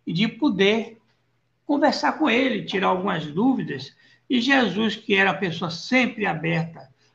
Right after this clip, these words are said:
ao aprendizado, ao ensinamento, colocou-se à disposição e ele perguntou: "Senhor, como é que pode uma pessoa renascer de novo?"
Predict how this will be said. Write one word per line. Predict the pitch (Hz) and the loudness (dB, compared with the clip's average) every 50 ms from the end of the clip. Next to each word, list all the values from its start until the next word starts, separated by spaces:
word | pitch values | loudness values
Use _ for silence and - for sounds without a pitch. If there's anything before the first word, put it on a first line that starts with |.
| _ - | _ -2
ao | 196 196 196 | 0 2 2
aprendizado, | 175 165 165 175 175 175 165 160 147 165 202 233 233 180 175 | 0 -2 -2 -4 -2 -2 -2 -4 0 2 4 4 4 2 0
ao | 160 165 170 | -2 -2 -2
ensinamento, | 165 165 - - 190 202 214 214 196 190 202 233 254 254 - - - _ _ _ _ _ _ _ _ _ _ _ _ _ _ - | -2 -4 -6 -4 -4 -2 -2 -2 -2 -2 -2 -4 -4 -6 -10 -20 -20 _ _ _ _ _ _ _ _ _ _ _ _ _ _ -2
colocou-se | - - 269 247 - - 208 214 208 - 202 | 0 0 0 0 0 0 0 0 0 0 -4
à | 190 | -6
disposição | 180 - - - 196 185 190 180 - - - 190 202 | -8 -8 -10 -6 -6 -4 -4 -6 -8 -10 -6 -4 -2
e | 220 | 0
ele | 240 247 226 | -2 -2 -4
perguntou: | - 262 240 240 233 - - - 170 170 175 170 - _ _ _ _ _ _ _ | -4 -4 -4 -4 -4 -6 -6 -8 -8 -8 -8 -10 -14 _ _ _ _ _ _ _
"Senhor, | - - - 262 254 254 277 320 302 302 - | -10 -2 2 2 4 4 4 2 2 -2 -4
como | 320 311 330 | -4 -2 -2
é | 349 330 | -2 -2
que | - - 262 - - | -4 -4 -4 -2 -2
pode | 254 202 202 196 180 196 202 - _ _ _ _ _ _ _ _ _ _ - | 0 0 0 -2 -2 -6 -10 -12 _ _ _ _ _ _ _ _ _ _ 2
uma | 277 240 247 247 247 | 4 4 4 4 2
pessoa | 262 226 185 - - - 175 180 185 - - - - - _ _ _ _ _ | 0 0 0 0 -2 -2 -2 0 0 -2 -2 -6 -10 -18 _ _ _ _ _
renascer | - - 196 269 277 269 254 247 220 190 - - 233 226 240 214 | -6 0 2 4 4 4 4 4 2 0 -2 -2 0 0 0 0
de | 190 190 | 0 -2
novo?" | 170 160 165 165 175 170 156 160 156 143 - | 0 0 0 2 0 -2 -4 -6 -10 -14 -16